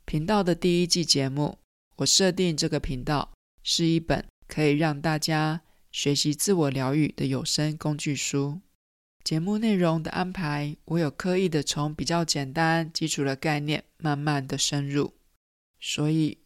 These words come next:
如果你是比较后期才接触这个频道的话，建议你可以听听我们比较前期的节目内容。曾经有人问我为什么不拍影片，答案很简单，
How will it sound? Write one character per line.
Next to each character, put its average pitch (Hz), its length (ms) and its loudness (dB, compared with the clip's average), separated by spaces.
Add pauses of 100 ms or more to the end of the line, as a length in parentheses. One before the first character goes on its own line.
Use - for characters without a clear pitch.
(140)
如 180 180 2
果 214 180 4
你 175 140 -2
是 202 180 2
比 143 140 -4
较 180 160 2
后 175 260 0
期 147 400 0
才 147 220 -4
接 160 240 0
触 165 240 0
这 151 160 -2
个 143 100 -2
频 135 220 -6
道 147 180 0
的 131 120 -6
话， - 400 -8 (500)
建 156 240 0
议 156 100 0
你 139 220 -6 (140)
可 190 120 -2
以 190 60 2
听 196 260 -6
听 202 340 -2
我 147 60 -8
们 139 160 -4
比 135 120 -8
较 160 180 0
前 147 280 -2
期 135 340 0
的 143 120 -6
节 139 200 -2
目 151 160 -4
内 151 200 -2
容。 127 360 -4 (640)
曾 160 240 0
经 214 460 2
有 156 120 0
人 147 200 0
问 190 220 2
我 - 380 -2
为 185 140 2
什 165 140 2
么 143 100 -2
不 156 140 -4
拍 165 260 -2
影 139 180 -6
片， 160 320 -4 (640)
答 156 140 0
案 160 120 2
很 156 220 -6
简 135 240 -6
单， 160 380 -2